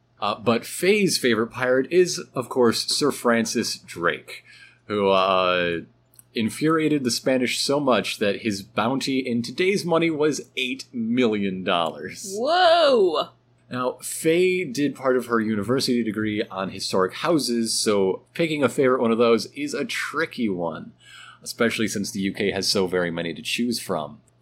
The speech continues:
Speaker 1: So Uppark House, uh, was restored after a fire in the nineteen eighties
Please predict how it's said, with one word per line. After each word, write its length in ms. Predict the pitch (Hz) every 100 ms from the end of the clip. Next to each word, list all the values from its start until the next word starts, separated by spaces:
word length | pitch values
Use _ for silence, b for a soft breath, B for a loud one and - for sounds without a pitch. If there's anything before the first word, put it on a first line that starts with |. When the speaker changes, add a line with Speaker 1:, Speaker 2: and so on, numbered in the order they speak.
| _ - -
Speaker 1:
So 380 | - 220 208 -
Uppark 340 | 135 190 185
House, 640 | - 156 202 226 - - B B B -
uh, 280 | 107 107 104
was 200 | 107 110
restored 380 | 117 - 147 131
after 260 | 120 110
a 40 | 117
fire 420 | - 131 123 135
in 80 | 120
the 60 |
nineteen 440 | 110 110 113 113 107
eighties 560 | 120 135 123 110 104